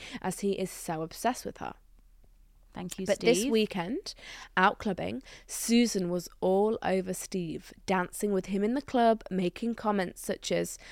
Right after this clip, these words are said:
Speaker 1: "Where are we sleeping tonight? My bed or yours?"
Speaker 2: Okay, now Susan.
Speaker 1: Okay.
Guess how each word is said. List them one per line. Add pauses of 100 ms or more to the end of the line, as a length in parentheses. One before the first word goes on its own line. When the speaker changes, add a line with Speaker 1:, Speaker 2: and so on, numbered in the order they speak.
(180)
Speaker 1:
"Where
are
we
sleeping
tonight?
My
bed
or
yours?"
Speaker 2:
Okay,
now
Susan.
Speaker 1:
Okay.